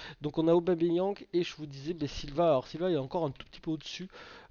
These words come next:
Bon, à part si on arrive à avoir un petit peu de chance, mais on n'a pas eu de chance depuis tout à l'heure. Il a quatre mille deux à peu près, c'est, c'est son prix, hein. Voilà, on, on voit avec des architectes et tout.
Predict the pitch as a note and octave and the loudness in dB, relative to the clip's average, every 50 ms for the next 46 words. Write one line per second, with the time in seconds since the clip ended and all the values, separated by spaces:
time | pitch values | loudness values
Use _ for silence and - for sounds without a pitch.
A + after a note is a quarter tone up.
0 | - - C3 A#2 - B2+ - - C3 B2 B2 B2 B2+ B2 B2+ C#3 B2 B2 C3 C3+ | -10 -8 -6 -4 -4 -6 -4 -6 -6 -6 -4 -4 -4 -4 -4 -6 -6 -6 -8 -8
1 | B2 A#2+ A#2+ A#2+ A#2+ - - - C3 - - D#3 D#3 - - C#3 C3 B2+ - D#3 | -8 -8 -8 -8 -10 -12 -14 -14 -12 -10 -10 -10 -10 -10 -8 -8 -8 -6 -6 -6
2 | C#3 - - C#3+ D3+ C#3+ - - C3+ B2+ - C3+ - - C3 A#2+ C3+ D3+ - - | -6 -6 -8 -8 -8 -8 -8 -12 -12 -12 -12 -14 -8 -6 -4 -2 -2 -4 -4 -8
3 | _ _ _ _ _ _ _ _ _ - - - - B2+ C3 B2+ - D3 - - | _ _ _ _ _ _ _ _ _ -14 -14 -10 -4 -2 -2 0 0 0 0 0
4 | D3 C#3 B2 B2 B2+ B2 - - B2 - - - - C#3 C3+ - C3+ B2 - - | -2 -4 -2 -2 -2 -2 -2 -4 -6 -8 -6 -4 -4 -4 -2 -4 -6 -6 -6 -10
5 | A#2+ - C#3+ C3+ - C3+ C3 - - C3 B2 A#2 A#2 A#2+ C3+ - _ - - - | -8 -8 -8 -6 -6 -6 -6 -6 -6 -4 -4 -4 -4 -6 -8 -10 _ -20 -20 -20
6 | - - - _ - - - G#2 G#2 A2+ B2 A#2 A2+ A2+ A#2 A#2 C3+ D3 D#3 D3 | -20 -20 -20 _ -8 -6 -6 -6 -6 -8 -10 -8 -6 -6 -2 2 4 6 6 6
7 | C3+ C3+ C3 C3 C3 C3+ B2+ D3 C3+ - - - - - - D3+ D#3 - - C#3 | 4 2 -2 -2 -4 -2 -2 -2 -4 -4 -8 -10 -6 -2 -2 -2 -2 -2 -6 -12
8 | C3 - - E3 | -12 -12 -16 -18